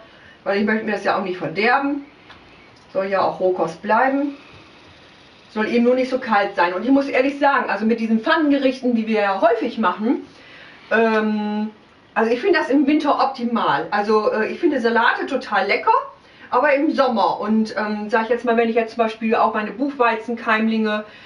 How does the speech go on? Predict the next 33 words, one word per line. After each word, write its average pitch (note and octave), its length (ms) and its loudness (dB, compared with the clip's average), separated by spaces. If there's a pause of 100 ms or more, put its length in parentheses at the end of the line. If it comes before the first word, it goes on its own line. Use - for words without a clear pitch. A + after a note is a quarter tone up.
(280)
mit G3+ 200 -2
Sauerkraut A3 1040 2
oder, G#3 420 0
oder G3+ 220 0
mit G3+ 320 -8
rote A#3 240 2
Beete, A3+ 480 0
wenn A3 100 -2
ich G#3+ 60 -6
das, G#3 260 -2
sag A3+ 300 -2
mal, G#3+ 60 -2
ein G3+ 80 -6
bisschen A3 240 -4
grob A3 240 -2
zerkleinere, A3+ 800 0 (1120)
äh, G3+ 300 2
oder F#3+ 300 0
auch F3+ 100 -2
feiner A#3 340 2
zerkleinere, A3 460 -2
das G3+ 80 -8
mache G#3+ 160 -4
ich G#3+ 60 -10
dann F#3 180 -4
oft - 200 -4
auch D4 120 4
mit A#3+ 140 4
dem A3+ 140 4
Mixer, A3 440 0 (300)
so F3 180 -2
Couscous B3+ 480 0
ähnlich, G#3+ 560 -2